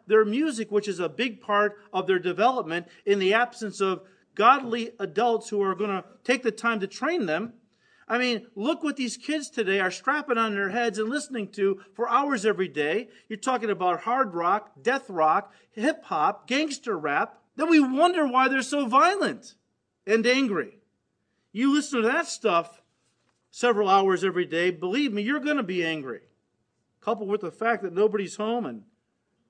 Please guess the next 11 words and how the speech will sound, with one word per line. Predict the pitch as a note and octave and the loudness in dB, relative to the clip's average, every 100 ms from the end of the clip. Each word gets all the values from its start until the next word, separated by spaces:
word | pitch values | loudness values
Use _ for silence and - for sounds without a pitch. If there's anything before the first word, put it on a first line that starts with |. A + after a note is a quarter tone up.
| _ _ _ _ | _ _ _ _
you're | C3 | -4
always | G3+ G3+ F#3+ | 0 0 -2
fending | - A3 A3 G3+ | -4 -4 -4 -6
for | G#3 | -6
yourself, | F#3+ E3 - G#3 A#3 A3+ | -6 -6 -6 -6 -6 -8
I | G3 | -10
mean, | F3+ F3+ F3+ F3+ _ _ _ _ _ _ _ | -10 -10 -10 -12 _ _ _ _ _ _ _
it's, | D#3 - - F#3 | -12 -10 -14 -10
it's | D#3 - | -10 -6
really | G#3+ G#3+ F#3 | -4 -4 -6
frightening | - F#3+ B3 A2 | -10 -10 -10 -14